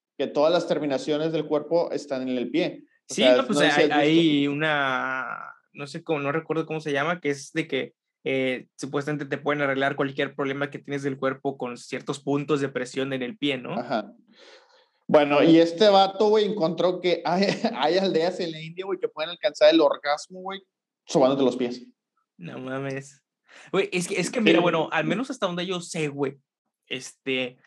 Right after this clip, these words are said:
Speaker 2: o sea, el orgasmo se puede llegar, este, o sea, pr-, prácticamente tocando cualquier parte del cuerpo, güey. Obviamente, hay zonas que son más erógenas, creo que se llaman, este,
Speaker 1: Erógenas, güey, sí.
Speaker 2: erógenas, este, que, pues, o, eh,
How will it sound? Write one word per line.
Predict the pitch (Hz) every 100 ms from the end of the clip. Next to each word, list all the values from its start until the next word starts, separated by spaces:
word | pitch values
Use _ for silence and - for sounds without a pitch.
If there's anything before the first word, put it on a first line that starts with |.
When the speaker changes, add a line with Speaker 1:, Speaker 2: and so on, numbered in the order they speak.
| _ -
Speaker 2:
o |
sea, | - 135
el | 123
orgasmo | 127 135 131 165
se | 170
puede | 160 156
llegar, | 147 143 151 -
este, | 135 - 120 - _ _
o | -
sea, | 143 160 -
pr-, | 131 -
prácticamente | - 156 147 139 156
tocando | 143 139 139
cualquier | 131 131 139 139
parte | 135 131
del | 131
cuerpo, | - 151 - 123
güey. | 143 -
Obviamente, | 151 147 139 143 165 185 - - _
hay | 120
zonas | - 135 135
que | 139 135
son | 139 131
más | 135 135 139 - 135
erógenas, | 123 127 214 226 226
creo | 247
que | 233
se | 226
llaman, | 190 190 277 277 -
este, | 151 - 135 131 - -
Speaker 1:
Erógenas, | 143 143 165 147 127
güey, | 113 110
sí. | 110
Speaker 2:
erógenas, | 135 143 214 208 240 247 -
este, | 127 - _ 131 123 123 127 - - - _ _ _ _ _ _ _ _
que, | 156 147
pues, | 139 139 131 127
o, | 117 - 117 135
eh, | 127